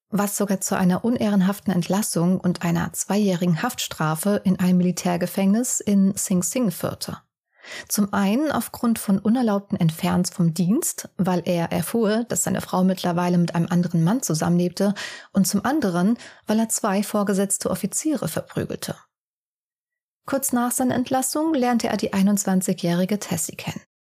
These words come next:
Ihre Eltern, Michael und Pearl Mazzoli, besitzen eine Farm in Franklin Township, Gloucester County. Tessie schaffte es, Ernie zu überreden, bei ihrer Familie einzuziehen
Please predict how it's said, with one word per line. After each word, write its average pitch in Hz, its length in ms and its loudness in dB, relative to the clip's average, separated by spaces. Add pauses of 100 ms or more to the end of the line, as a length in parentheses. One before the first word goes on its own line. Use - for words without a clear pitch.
(300)
Ihre 226 180 2
Eltern, 302 500 0
Michael 185 440 2
und 175 180 0
Pearl 226 300 0
Mazzoli, 185 580 2 (220)
besitzen 285 360 0
eine 269 200 0
Farm 196 420 0
in 214 140 2
Franklin 214 420 2
Township, 196 680 -2
Gloucester 175 540 -2
County. - 560 -8 (920)
Tessie 277 500 0
schaffte - 380 -2
es, - 140 -2
Ernie 202 280 2
zu - 160 -2
überreden, 190 600 4
bei 202 80 0
ihrer 202 220 0
Familie 196 420 2
einzuziehen 226 720 0